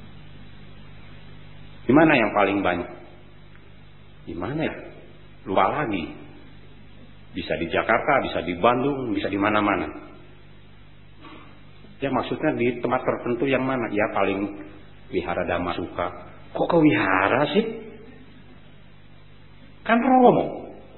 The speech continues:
Ya, pernah juga sih di Aloysius. Oh, jadi tugasnya di Aloysius? Bukan, cuma diminta datang sebagai tamu untuk menyampaikan,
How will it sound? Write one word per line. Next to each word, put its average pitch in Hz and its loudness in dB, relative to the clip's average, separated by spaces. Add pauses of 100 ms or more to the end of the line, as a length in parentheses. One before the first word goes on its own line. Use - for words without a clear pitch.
(680)
Ya, 90 0
pernah 87 -8
juga 92 -2
sih 92 -4
di 92 -6
Aloysius. 90 -2 (3000)
Oh, 165 2
jadi 156 6
tugasnya 147 8
di 147 6
Aloysius? 143 2
Bukan, 110 0 (140)
cuma 110 -6
diminta 113 -2
datang 101 -2
sebagai 92 -4 (480)
tamu 95 0 (400)
untuk - -8
menyampaikan, 92 -4